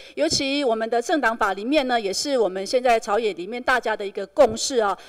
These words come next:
所以政党法里面当然就包括了我们党产的一个处理，所有的相关规定啊。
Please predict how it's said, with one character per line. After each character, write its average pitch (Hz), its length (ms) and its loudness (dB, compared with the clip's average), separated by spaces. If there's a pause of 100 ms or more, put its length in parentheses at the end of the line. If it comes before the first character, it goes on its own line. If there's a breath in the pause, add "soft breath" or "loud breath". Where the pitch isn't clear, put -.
(120 loud breath)
所 - 120 -2
以 349 140 0
政 403 220 2
党 269 140 4
法 247 140 4
里 196 120 -4
面 277 180 0
当 254 140 0
然 226 160 -2
就 269 200 6
包 233 280 4
括 226 260 4
了 202 100 0
我 175 120 -4
们 175 160 -12
党 180 240 -8
产 180 200 -8
的 170 80 -10
一 190 120 -10
个 196 120 -10
处 202 280 -10
理， 190 200 -14
所 - 160 0
有 285 120 6
的 220 80 2
相 247 240 0
关 240 180 6
规 247 220 2
定 233 240 -8
啊。 208 120 -2